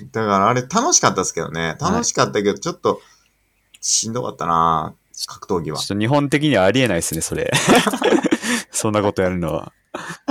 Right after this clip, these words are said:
Speaker 1: 「蹴り、蹴り」とか言って。<laughs> やってくるんですよ、マジで。
Speaker 2: あー、煽ってくるんですか？
Speaker 1: ちょ-、煽ってくる。あの、だから日本語も一応、
Speaker 2: あー。
Speaker 1: その日本体験コーナーやなんで、
Speaker 2: はい。
Speaker 1: 日本語も一応ちょっと喋れるんですよね。
Speaker 2: ほう。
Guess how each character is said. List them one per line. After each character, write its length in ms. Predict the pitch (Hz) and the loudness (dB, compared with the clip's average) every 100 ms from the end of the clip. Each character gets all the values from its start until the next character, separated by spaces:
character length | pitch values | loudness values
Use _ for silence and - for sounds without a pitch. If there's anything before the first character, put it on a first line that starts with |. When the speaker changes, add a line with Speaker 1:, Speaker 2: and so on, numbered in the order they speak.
| 262 254 214 156 - | 0 2 -2 -4 -2
Speaker 1:
「蹴 240 | 127 120 | 4 6
り、 320 | 135 147 - - - | 8 8 6 -6 -6
蹴 200 | 120 120 | 4 8
り」 300 | 143 151 98 | 10 8 6
と 80 | 98 | 0
か 60 | 87 | 0
言 80 | |
っ 20 | 82 | 0
て。 260 | 87 82 - - - - 392 554 - - - | 0 2 4 6 6 8 8 8 6 4 0
<laughs> 1000 | - _ _ 320 262 233 - 285 254 175 | -4 _ _ -2 -2 -8 -2 0 0 4
や 120 | 113 | 6
っ 20 | 117 | 6
て 100 | 117 | 6
く 80 | |
る 80 | 104 | 6
ん 20 | |
で 60 | 92 | 6
す 40 | |
よ、 100 | 95 - - | 2 2 2
マ 160 | 107 | 2
ジ 140 | 98 85 | 4 0
で。 80 | 82 | -2
Speaker 2:
あ 480 | 90 87 82 - - | 0 0 -2 -4 2
ー、 60 | 123 | 2
煽 60 | 180 | 4
っ 20 | |
て 80 | 165 | 2
く 80 | 104 | 0
る 60 | |
ん 20 | 87 | 0
で 20 | |
す 80 | - | 0
か？ 120 | 127 | 0
Speaker 1:
ち 40 | |
ょ-、 40 | - - - - 120 | -2 -16 -18 -8 4
煽 260 | 127 135 131 | 8 10 8
っ 40 | |
て 100 | 127 | 4
く 120 | 104 | 4
る。 180 | 85 80 - - - - - - _ _ - | 2 0 -8 -16 -16 -20 -20 -20 _ _ 2
あ 180 | 104 101 | 6 6
の、 200 | 104 101 | 6 6
だ 80 | 101 | 4
か 120 | 98 | 4
ら 100 | 98 | 4
日 100 | 143 | 8
本 240 | 156 156 | 8 6
語 140 | 151 143 | 4 4
も 100 | 98 | 4
一 200 | 101 123 | 4 4
応、 200 | 107 107 | 4 2
Speaker 2:
あ 40 | 92 | 0
ー。 20 | |
Speaker 1:
そ 160 | 87 104 | -2 0
の 40 | |
日 100 | 120 | 4
本 160 | 139 131 | 4 6
体 200 | 135 135 | 6 4
験 480 | 131 123 120 - - | 4 2 0 -4 -8
コ 140 | - 104 | 2 2
ー 40 | |
ナ 120 | 82 | 4
ー 40 | 76 | 0
や 80 | |
な 160 | 76 73 | 0 -4
ん 60 | 73 | -2
で、 200 | 76 62 | -4 -2
Speaker 2:
は 60 | 101 | 0
い。 20 | |
Speaker 1:
日 60 | |
本 160 | 110 110 | 0 2
語 120 | 104 | 2
も 120 | 87 | 0
一 120 | 90 98 | -2 -4
応 60 | |
ち 100 | - | -2
ょ 40 | 135 | -2
っ 20 | |
と 80 | 80 | -4
喋 480 | - - - 87 90 | -6 -4 -2 0 0
れ 80 | |
る 0 | |
ん 40 | 90 | -2
で 60 | - | -4
す 100 | - | -10
よ 80 | |
ね。 140 | - - | -14 -12
Speaker 2:
ほ 260 | - 87 - | -6 -4 -6
う。 760 | _ _ _ _ _ _ - | _ _ _ _ _ _ -14